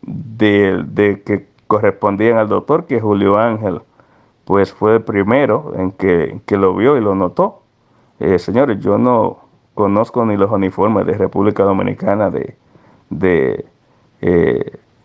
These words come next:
eh, D C N D, qué sé yo qué, yo no conozco eso, y tampoco no lo vi. Eh, pero lo que deben de enfo-, enfocarse no es en las fotos que resultó que eran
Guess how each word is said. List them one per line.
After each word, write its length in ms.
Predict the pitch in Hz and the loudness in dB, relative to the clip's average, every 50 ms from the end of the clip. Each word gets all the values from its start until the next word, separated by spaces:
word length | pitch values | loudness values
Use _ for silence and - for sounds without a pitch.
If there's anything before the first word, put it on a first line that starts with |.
| _ _ _ _ _ _ _ - - - | _ _ _ _ _ _ _ -20 -12 -6
eh, 440 | - 82 82 78 64 - - - - - | -2 0 0 2 0 0 -2 -8 -16 -16
D 400 | - - - - 95 101 107 104 | -16 -12 -6 -2 0 0 0 0
C 420 | 104 - - 104 95 92 104 117 123 | -2 -2 0 2 2 4 4 4 2
N 240 | 117 107 101 98 90 | 2 0 0 -2 0
D, 360 | - 107 127 147 143 123 - | 0 2 2 2 2 0 -2
qué 80 | - - | -4 -6
sé 160 | - 101 85 | -4 -2 -2
yo 160 | 87 87 - | -2 -2 0
qué, 260 | - 135 135 123 107 | 0 0 0 0 0
yo 160 | - 107 110 | 2 2 2
no 140 | 117 127 127 | 2 2 -2
conozco 460 | 127 - 110 110 117 131 - - 117 | -2 -2 -2 -2 -2 -2 0 0 0
eso, 260 | 196 202 - - - - _ _ | 0 0 -4 -10 -20 -20 _ _
y 140 | - - 104 | -4 -2 -2
tampoco 520 | 101 - 107 98 - 120 135 135 - 113 98 | 0 0 -2 -2 0 0 -2 0 -2 -4 -2
no 160 | 98 107 117 | 0 0 0
lo 160 | 117 107 95 | 0 0 0
vi. 240 | 110 123 107 - - _ _ _ _ _ _ _ _ _ _ _ _ _ _ _ _ _ _ _ _ _ - | 0 -2 -4 -4 -8 _ _ _ _ _ _ _ _ _ _ _ _ _ _ _ _ _ _ _ _ _ -2
Eh, 400 | - 95 101 101 98 98 92 - - - | 2 2 4 4 4 2 2 0 -2 0
pero 460 | 170 185 226 240 233 208 214 - - _ _ _ _ _ _ _ _ _ _ _ _ _ _ - | 0 2 2 4 2 2 -2 -2 -8 _ _ _ _ _ _ _ _ _ _ _ _ _ _ -4
lo 240 | - - 139 139 139 | 2 2 2 2 4
que 140 | - 160 | 2 2
deben 280 | 147 170 202 226 233 233 | 2 2 2 2 2 2
de 120 | 220 220 | 2 2
enfo-, 300 | 202 - 190 175 160 - _ _ | 2 2 0 0 -2 -2 _ _
enfocarse 880 | - - 147 151 143 147 - 139 135 - 175 175 170 147 131 - 123 123 | 0 2 2 2 2 0 -2 -2 0 2 2 2 2 2 -2 -6 -4 -2
no 260 | 123 127 139 156 165 | 0 2 4 4 4
es 140 | 170 170 - | 2 2 0
en 100 | 190 175 | 0 2
las 180 | 160 131 123 - | 2 0 0 -2
fotos 880 | - 151 160 175 160 - - 107 87 - - - - - - - _ _ _ _ _ _ _ _ _ _ _ _ _ _ _ _ - | -2 0 2 2 2 0 -2 -4 -4 -6 -6 -18 -20 -20 -20 -20 _ _ _ _ _ _ _ _ _ _ _ _ _ _ _ _ -4
que 600 | - 113 110 107 104 104 104 101 92 - - _ _ _ _ _ _ _ - | 0 0 2 2 4 4 2 2 0 -2 -6 _ _ _ _ _ _ _ -4
resultó 680 | - 113 113 113 - 120 104 104 - 135 143 147 147 143 | 0 0 0 2 0 -4 -4 -2 0 2 2 2 2 0
que 260 | - 139 127 120 123 127 | -2 -4 0 2 2 4
eran 520 | 135 143 135 123 113 110 101 101 - - | 4 2 2 2 0 -2 -4 -6 -8 -12